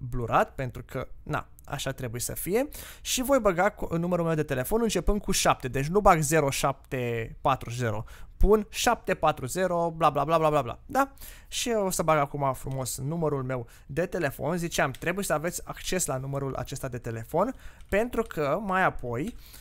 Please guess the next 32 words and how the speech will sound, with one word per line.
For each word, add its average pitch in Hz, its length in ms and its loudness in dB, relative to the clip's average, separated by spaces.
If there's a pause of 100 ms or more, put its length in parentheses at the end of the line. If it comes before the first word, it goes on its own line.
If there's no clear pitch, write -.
(140)
uh, 170 640 4 (160)
veți 185 260 0
primi 208 420 4
S - 180 4
M 180 120 4
S-uri 151 540 4
de 143 140 -2
fiecare 135 420 -2
dată. 110 300 -6 (260)
Și 175 880 0
va 165 140 2
fi 196 120 -2
cel 185 160 -2
mai 175 160 2
bine 175 200 -2
să, 151 680 2 (1800)
uh, 139 360 0
să - 140 2
aveți 151 220 4
tot 151 100 0
timpul 147 220 0
acces 143 200 -2
la 135 100 0
telefon. 123 520 -2 (400)
E 185 200 0
destul 165 300 0
de 131 80 -4
safe. 285 300 4 (280)
Apoi 214 300 8
me-, 196 220 2
dăm 190 200 4
click - 280 -2